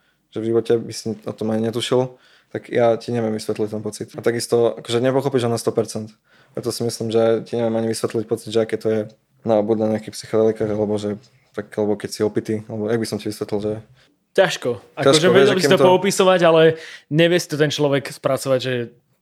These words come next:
Speaker 2: No, ja tomu rozumiem, že to je jasné, že keď si nezažiješ, tak nevieš úplne.
Speaker 1: Hej, hlavne ide o to, že s akým pocitom ideš do toho, že veľa ľudí napríklad, že víc proste, ak, keďže, keď ho využívaš na to, že iba fajčíš a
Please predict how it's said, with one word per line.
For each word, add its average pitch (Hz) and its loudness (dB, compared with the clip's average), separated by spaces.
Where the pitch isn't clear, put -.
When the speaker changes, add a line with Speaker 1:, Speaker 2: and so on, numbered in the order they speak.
Speaker 2:
No, 220 2
ja 185 6
tomu 185 4
rozumiem, 165 4
že 131 -6
to - -8
je 143 4
jasné, 135 -2
že 123 -16
keď 156 -2
si - -10
nezažiješ, 139 -2
tak 120 -6
nevieš 117 -6
úplne. 110 -12
Speaker 1:
Hej, 131 -6
hlavne 143 2
ide 131 4
o 135 4
to, 135 -2
že 120 2
s - -16
akým - -2
pocitom 120 -2
ideš 117 0
do 110 -8
toho, 120 0
že 113 2
veľa 123 4
ľudí 123 0
napríklad, 117 -2
že 110 0
víc 117 -4
proste, 113 0
ak, - -18
keďže, 117 -4
keď 143 0
ho 143 4
využívaš 131 4
na 120 0
to, 120 -4
že 113 2
iba - -2
fajčíš 123 0
a 113 4